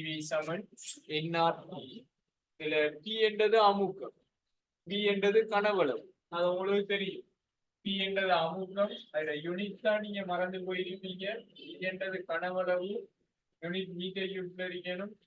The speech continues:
என் என்றது மூ, ஆர் என்றது அகில வாயு மாறிலி, ஜூல் மூல் மைனஸ் ஒன், கெல்வின் மைனஸ் ஒன், டெம்பரேச்சர் என்றது கெல்வின்ல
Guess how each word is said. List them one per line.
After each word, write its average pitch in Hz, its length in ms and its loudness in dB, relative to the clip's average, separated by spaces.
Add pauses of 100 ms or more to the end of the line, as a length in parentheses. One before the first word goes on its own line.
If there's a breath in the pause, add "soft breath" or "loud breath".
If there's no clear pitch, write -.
(160)
என் 170 220 -6
என்றது 180 320 -2 (120)
மூ, 175 140 -10 (920)
ஆர் 170 340 4
என்றது 185 340 -2 (160)
அகில 180 260 0 (120)
வாயு 180 300 6 (100)
மாறிலி, 175 440 0 (360)
ஜூல் 175 280 -2
மூல் 185 280 -4
மைனஸ் 180 440 -2 (160)
ஒன், 165 140 0 (180)
கெல்வின் 175 460 -4
மைனஸ் 175 420 -2 (140)
ஒன், 190 120 0 (580)
டெம்பரேச்சர் 190 680 0
என்றது 175 280 0 (220)
கெல்வின்ல 202 460 0